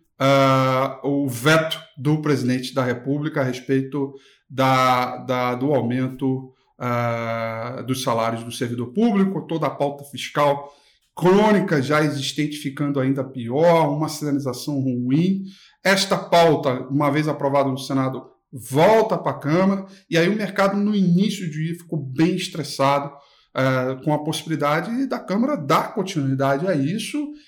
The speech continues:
e a gente entrar numa preocupação ainda mais grave pelo lado fiscal do país. Mas aí veio o Rodrigo Maia, ainda durante a sessão, e colocou um pouco de panos quentes, dizendo a opinião dele pessoal e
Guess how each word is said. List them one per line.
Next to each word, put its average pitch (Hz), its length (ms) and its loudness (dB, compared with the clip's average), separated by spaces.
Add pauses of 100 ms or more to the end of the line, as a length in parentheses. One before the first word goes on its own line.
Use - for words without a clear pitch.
(140)
e 147 240 2
a 170 40 2
gente 196 600 -2
entrar 180 680 0 (240)
numa 185 360 2
preocupação 160 720 0
ainda 156 320 0
mais 165 200 0
grave 131 380 -4
pelo 139 180 -4
lado 120 280 -4
fiscal 135 500 -6
do 139 160 -6
país. - 340 -2 (680)
Mas 208 260 4
aí 247 220 4
veio 180 340 4
o 233 40 4
Rodrigo 220 280 2
Maia, 175 560 2
ainda 160 480 2
durante 143 400 -2
a 160 60 -4
sessão, 151 580 -2 (340)
e 165 120 0
colocou 208 600 2
um - 60 -6
pouco 185 240 2
de 156 140 -4
panos 170 260 0
quentes, 190 560 -4 (340)
dizendo 170 540 2
a 165 60 4
opinião 151 400 0
dele 147 180 -2
pessoal 151 680 2
e 226 160 -6